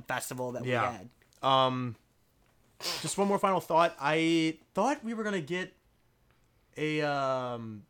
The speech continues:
Speaker 2: well, first of all, just two quick things. No Metroid from Nintendo.
Speaker 1: Yeah, nothing about Metroid.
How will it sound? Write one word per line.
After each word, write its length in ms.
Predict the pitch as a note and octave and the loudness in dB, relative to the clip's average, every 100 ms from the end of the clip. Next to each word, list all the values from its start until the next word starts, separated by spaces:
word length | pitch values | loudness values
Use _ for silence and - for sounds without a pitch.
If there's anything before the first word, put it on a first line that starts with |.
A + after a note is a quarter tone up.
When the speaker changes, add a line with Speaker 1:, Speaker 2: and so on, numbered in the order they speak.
| _ _ _ _ _ - | _ _ _ _ _ -4
Speaker 2:
well, 160 | E3+ D#3 | 0 0
first 240 | - - | 0 -4
of 60 | C3 | -4
all, 280 | A#2+ A#2 _ _ _ _ _ _ _ - | -4 -4 _ _ _ _ _ _ _ -14
just 200 | C3 - | -12 -4
two 140 | E3+ | -2
quick 160 | C#3+ - | -2 -8
things. 400 | G#2 F#2+ - - | -12 -14 -16 -16
No 200 | B2 E3+ | 0 0
Metroid 540 | G3 F3+ - C3+ B2+ B2+ _ _ | 2 -2 0 -2 -2 -8 _ _
from 200 | - B2 | -14 -10
Nintendo. 340 | A#2+ G#2 F#2+ - _ _ _ _ _ _ _ | -10 -12 -14 -18 _ _ _ _ _ _ _
Speaker 1:
Yeah, 140 | C3+ C3 | -8 -6
nothing 320 | A2+ B2+ C3 | -6 -8 -6
about 160 | A2+ G#2+ | -8 -10
Metroid. 300 | A2 G#2+ | -12 -14